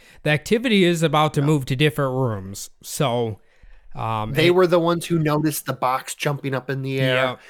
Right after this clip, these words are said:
Speaker 2: They're
Speaker 1: Yep.
Speaker 2: on the bed when the sheets fly off.
Speaker 1: Okay.
Speaker 2: So
Speaker 1: So that's your
Speaker 2: kind
Speaker 1: theory
Speaker 2: of
Speaker 1: so far.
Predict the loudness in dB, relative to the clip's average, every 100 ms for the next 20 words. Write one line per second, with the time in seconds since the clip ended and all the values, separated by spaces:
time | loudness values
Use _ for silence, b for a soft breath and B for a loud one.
0 | B 0 4 4 4 2 2 2 2 2
1 | 2 2 -2 -4 -4 -4 -4 -6 -4 0
2 | 2 2 0 0 -6 -12 -8 -6 -2 -2
3 | -2 -6 -12 -4 0 2 2 2 0 0
4 | 2 2 2 0 0 4 4 6 6 4
5 | 4 2 2 0 -4 -6 -10 -16